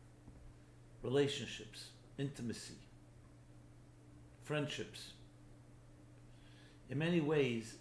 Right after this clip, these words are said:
none of technology has solved any of those issues, and many, and very often actually has compounded the problem. So when we address the issue of the time in which we live,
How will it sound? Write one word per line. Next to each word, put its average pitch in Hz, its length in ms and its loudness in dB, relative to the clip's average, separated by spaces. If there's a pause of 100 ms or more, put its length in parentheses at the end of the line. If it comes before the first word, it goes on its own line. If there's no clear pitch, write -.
none 143 220 0
of - 220 -2 (880)
technology 113 760 -2
has 107 160 -6
solved 107 360 0
any 110 160 2
of 95 100 -2
those 98 240 -2
issues, 110 320 -6
and 113 220 -2
many, 123 260 -2 (420)
and 110 140 -6
very 120 280 2
often 123 380 -2
actually 120 560 -2 (600)
has 117 160 0
compounded 123 600 2
the - 60 -2
problem. 135 420 2 (2000)
So 147 180 10
when - 120 12
we 165 100 12
address 226 540 10
the 156 200 2
issue 180 340 12
of 117 460 10 (2500)
the 147 120 4
time 175 340 12
in 143 80 12
which 151 200 12
we 135 120 10
live, 123 360 12